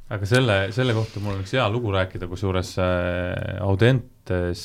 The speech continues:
oli siis, äkki oligi Audentes veel, kui, äh,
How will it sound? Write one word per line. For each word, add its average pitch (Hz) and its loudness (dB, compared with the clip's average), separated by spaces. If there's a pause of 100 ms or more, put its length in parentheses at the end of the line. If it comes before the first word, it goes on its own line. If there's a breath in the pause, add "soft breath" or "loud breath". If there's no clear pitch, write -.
oli 90 2
siis, 90 -2
äkki 92 0
oligi 98 4
Audentes 90 2
veel, 82 0 (1700 soft breath)
kui, 92 8
äh, 90 4